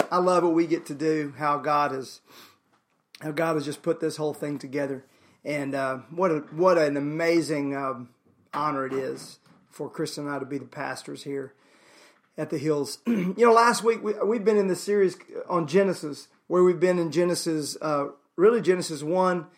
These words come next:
We've, we've, uh, we've forayed a little bit into Genesis chapter two.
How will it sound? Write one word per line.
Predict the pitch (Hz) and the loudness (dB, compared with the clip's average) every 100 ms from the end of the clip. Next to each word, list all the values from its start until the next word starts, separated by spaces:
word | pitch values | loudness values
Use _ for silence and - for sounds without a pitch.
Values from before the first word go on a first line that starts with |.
| _ - | _ -4
We've, | 165 - _ | -4 -4 _
we've, | 165 170 151 | 0 0 2
uh, | 156 139 123 - _ _ - | 0 0 -4 -12 _ _ -4
we've | 160 135 - _ _ | -2 -2 -10 _ _
forayed | - - 214 220 196 175 170 | -20 0 6 8 8 6 6
a | 160 | 6
little | 180 185 | 4 2
bit | 165 165 | 4 2
into | 156 156 151 | 2 -2 -2
Genesis | 156 170 156 151 | -2 -2 -4 -8
chapter | - 175 160 156 | -4 -2 -2 -6
two. | - 185 170 | -4 0 0